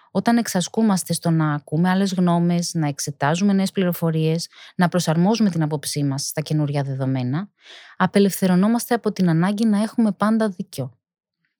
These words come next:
Και έτσι μπορούμε επιτέλους να εστιάσουμε στο να έχουμε αποτέλεσμα, δηλαδή να αλλάξουμε τα πράγματα προς το καλύτερο. Νούμερο οκτώ. Κάνε τους άντρες συμμάχους. Ξέρω, πολλές φορές είναι πιο εύκολο να κάνουμε τα πράγματα μόνες μας. Επίσης, είναι πιο καθησυχαστικό να παίζουμε το ρόλο που έχουμε συνηθίσει να παίζουμε,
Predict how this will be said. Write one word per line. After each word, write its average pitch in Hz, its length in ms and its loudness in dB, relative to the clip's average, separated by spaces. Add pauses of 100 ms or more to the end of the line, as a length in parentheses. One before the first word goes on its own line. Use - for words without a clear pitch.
(140)
Και - 80 2
έτσι 240 160 2
μπορούμε 240 320 4
επιτέλους 240 400 0
να 240 80 2
εστιάσουμε 233 480 0
στο 269 120 -4
να 226 120 2
έχουμε 269 220 0
αποτέλεσμα, 151 760 -2 (200)
δηλαδή 202 280 2
να 254 100 2
αλλάξουμε 220 380 -2
τα 180 80 -4
πράγματα 226 320 -4
προς - 160 -12
το 247 100 -10
καλύτερο. 202 480 -4 (440)
Νούμερο 269 320 6
οκτώ. - 480 0 (260)
Κάνε 254 280 4
τους 233 200 -4
άντρες 220 280 2
συμμάχους. - 680 -2 (240)
Ξέρω, 233 300 4
πολλές 226 240 0
φορές 226 300 0
είναι 254 140 2
πιο 233 200 4
εύκολο 160 360 0
να 147 140 0
κάνουμε 147 300 0
τα 147 100 -4
πράγματα 139 400 0
μόνες 135 340 0
μας. 127 360 -4 (300)
Επίσης, 190 440 0
είναι 214 140 2
πιο 208 160 -2
καθησυχαστικό 185 920 -2
να 240 160 2
παίζουμε 214 340 2
το 185 140 2
ρόλο 190 280 2
που 180 100 -2
έχουμε 185 180 -2
συνηθίσει 175 520 -2
να 151 120 0
παίζουμε, 185 460 0